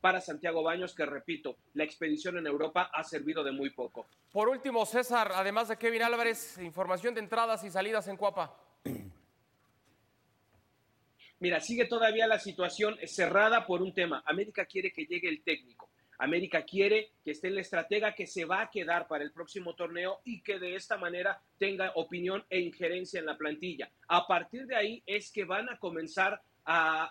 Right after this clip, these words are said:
Speaker 1: hablarse de, de posibles llegadas, de posibles salidas. Se habla de que el Tan Ortiz se quiere llevar jugadores, eh, a los Rayados de Monterrey. Esto no va a suceder a menos de que pongan una verdadera millonada en la mesa, porque no va a haber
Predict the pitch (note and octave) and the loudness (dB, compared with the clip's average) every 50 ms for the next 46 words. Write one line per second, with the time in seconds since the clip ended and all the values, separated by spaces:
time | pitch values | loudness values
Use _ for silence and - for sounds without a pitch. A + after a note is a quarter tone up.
0 | E3 E3+ F3 F3 F#3+ G3+ G#3+ A#3 A#3 - - G#3+ F3 D#3 D#3+ D#3+ D#3 - D3+ E3 | 0 -2 -2 -2 -2 0 0 0 0 -2 -6 -6 -6 -4 -6 -8 -8 -6 -6 -8
1 | E3 - E3+ D#3+ - G#3+ G#3+ G#3 F#3 E3 F3 E3 G#3 A#3 A#3 G#3+ G3 E3 E3+ - | -6 -6 -8 -10 -8 -4 -4 -4 -2 -2 -2 0 2 2 2 2 0 -4 -6 -10
2 | D#3+ D3+ - G3 F#3 F#3 E3+ - F3 F3+ A#3 C4+ C4+ B3+ A#3+ G3+ - _ _ _ | -12 -12 -10 -8 -6 -6 -4 -4 -4 -6 -4 -4 -2 -2 -2 -4 -4 _ _ _
3 | _ _ - G#3+ G3+ G#3 G#3 G3 F#3 F3 E3+ E3+ - D#3+ D3+ D#3 G3 F#3 F#3 F3 | _ _ 2 4 4 4 4 2 0 -2 -2 -4 -6 -6 -4 -4 -4 -4 -2 -4
4 | D#3 D3+ - G3 F3+ - D#3+ C#3 F#3 F3+ F3+ D#3+ D3+ D#3 D#3 F3 F3+ F3+ F3+ - | -6 -6 -8 -10 -8 -8 -8 -4 -2 -2 0 2 2 2 2 2 0 -2 -2 -4
5 | E3+ D3+ D3 C#3+ D3+ F3 G3 G3+ F3 E3 - - - _ _ _ - C#3+ C#3+ D3 | -2 0 0 2 2 2 2 2 0 -2 -6 -8 -14 _ _ _ -2 0 2 2
6 | D3 C#3+ D3 - D3 D3 D3+ D#3 D#3 D#3 D#3 D#3 D#3 F3 F3+ F3 E3+ D3+ D#3 D3 | 2 2 0 2 2 2 2 2 0 -2 -2 -2 0 0 0 0 -2 -4 -4 -6
7 | D3 C#3+ C#3+ - D#3+ D3+ E3 F3+ G3 G3+ G3 - E3+ F3 - - E3 E3+ F3 F3+ | -6 -6 -6 -6 -4 -2 2 2 2 2 0 -2 -6 -6 -6 -6 -6 -2 0 -2
8 | E3+ D#3+ D3+ C3+ - C#3+ D3+ F3 F3 D#3 E3+ F3 F3 D#3+ D3 - - D3 - E3 | -2 -2 -6 -10 -4 -2 0 0 0 0 -2 -4 -4 -4 -6 -8 -10 -10 -8 -8
9 | E3+ F#3 F#3 E3+ - _ _ _ - D#3+ G3 G#3+ F#3+ E3 D#3 D3+ D#3 D#3 F#3 G#3 | -6 -4 -4 -6 -6 _ _ _ -6 -4 -2 -2 -2 -2 0 0 0 2 4 4
10 | G#3+ G3 F3+ E3 D3+ E3 D#3+ E3+ F#3+ G3+ G3 F#3 D#3+ D3+ D3 D3+ F3 F#3 - G3+ | 2 2 2 -2 -2 0 0 2 2 2 2 0 0 -2 -2 -4 -4 -6 -8 -8
11 | - D#3 D#3+ C#3 E3+ E3 E3 F3 G3 G#3+ G#3 F3+ G3 G3 F3+ D#3+ F3+ G3 G3+ F#3 | -10 -10 -8 -6 -4 -4 -2 -2 0 0 2 4 4 4 4 4 0 0 0 -2